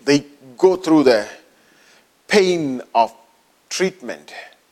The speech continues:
painful treatments they go through, and eventually they come out of those treatments hoping that one day they are going to live healthy without any sickness on this earth.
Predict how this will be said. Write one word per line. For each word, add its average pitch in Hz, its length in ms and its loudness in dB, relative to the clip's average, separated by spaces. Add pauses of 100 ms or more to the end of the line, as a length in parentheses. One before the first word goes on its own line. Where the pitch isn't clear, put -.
(560)
painful 190 480 -2
treatments 127 680 -6
they 120 160 -2
go 139 220 2
through, 135 280 -2
and 104 160 -6
eventually 147 460 -2
they 123 220 -2 (380)
come 196 240 -2
out 107 280 0
of 107 180 -4
those 120 340 -6 (140)
treatments 90 720 -8 (160)
hoping 151 480 -2
that 107 180 0
one 120 240 -2
day 127 140 2
they 113 160 0
are 110 100 2
going 107 240 -4
to 104 120 -14
live 104 360 -12 (140)
healthy 92 540 -16 (800)
without 117 480 2
any 131 200 -2
sickness 104 600 -4
on 90 180 -10
this 87 220 -14
earth. - 480 -14